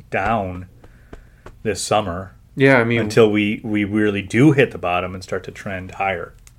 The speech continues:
Speaker 2: We might be down one percent today <laughs> as we're
Speaker 1: I
Speaker 2: talking.
Speaker 1: know, I know.
Speaker 2: <laughs> So, yeah, I,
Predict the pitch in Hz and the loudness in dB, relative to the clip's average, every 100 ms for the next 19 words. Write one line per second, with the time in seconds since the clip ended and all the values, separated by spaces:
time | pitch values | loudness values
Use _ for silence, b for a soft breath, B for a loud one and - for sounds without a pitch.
0 | - 127 127 131 123 120 113 107 107 110 | -4 0 2 2 2 0 0 0 -4 -4
1 | 98 - 104 101 98 107 120 113 120 143 | -6 -8 -8 -8 -6 -2 0 4 6 6
2 | 170 - 110 117 117 120 107 104 101 95 | 6 6 6 8 8 8 6 4 2 0
3 | 113 107 101 95 95 92 B B - 151 | -2 -2 -2 -4 -6 -10 B B 2 8
4 | 139 131 135 120 113 131 131 | 8 8 6 6 8 6 6